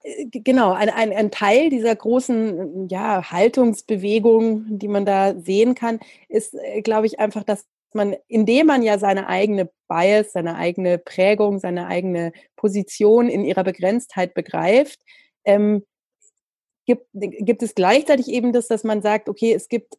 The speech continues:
also eine st-, eine strukturelle, strukturellen Grund für die Ungerechtigkeiten, für die, die es gibt, für, für die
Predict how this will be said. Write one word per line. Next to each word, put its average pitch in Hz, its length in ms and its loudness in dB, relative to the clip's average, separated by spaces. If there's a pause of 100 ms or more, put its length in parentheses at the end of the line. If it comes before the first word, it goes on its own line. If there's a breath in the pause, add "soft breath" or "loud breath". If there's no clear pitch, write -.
also 202 320 0
eine 214 240 0
st-, - 240 -10 (200)
eine 208 200 -4
strukturelle, 240 880 2 (960)
strukturellen 233 600 2
Grund 240 380 4
für 254 180 -4
die 220 140 -2
Ungerechtigkeiten, 214 880 0
für 196 300 -4
die, 185 240 -8
die 196 120 -4
es 196 120 -8
gibt, 262 280 -2
für, 185 280 -2
für 185 140 -6
die 180 240 -6